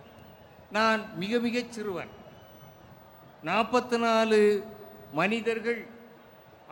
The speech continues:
ஆயிரத்தி தொள்ளாயிரத்தி அறுபத்தி எட்டில் எரித்து கொல்லப்பட்டார்களே, எதற்காக எரித்து கொல்லப்பட்டார்கள்? அவர்கள் விவசாய தொழிலாளர்கள்,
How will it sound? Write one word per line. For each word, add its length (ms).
ஆயிரத்தி 420
தொள்ளாயிரத்தி 720
அறுபத்தி 500
எட்டில் 360
எரித்து 300
கொல்லப்பட்டார்களே, 880
எதற்காக 520
எரித்து 320
கொல்லப்பட்டார்கள்? 720
அவர்கள் 400
விவசாய 520
தொழிலாளர்கள், 720